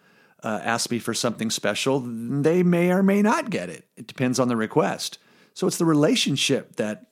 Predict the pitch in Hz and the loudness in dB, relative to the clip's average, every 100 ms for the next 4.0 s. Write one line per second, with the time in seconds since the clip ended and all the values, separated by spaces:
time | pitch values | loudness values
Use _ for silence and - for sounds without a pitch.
0 | _ 127 113 127 156 117 113 - 156 131 | _ -8 -4 0 0 0 -2 0 2 0
1 | 98 92 - _ _ _ _ - 127 117 | -2 -4 -10 _ _ _ _ -6 -4 0
2 | 123 120 120 - 107 - - 135 92 - | 0 2 -2 -4 -6 -2 0 0 -2 -10
3 | _ _ _ _ _ _ _ - 156 | _ _ _ _ _ _ _ -2 0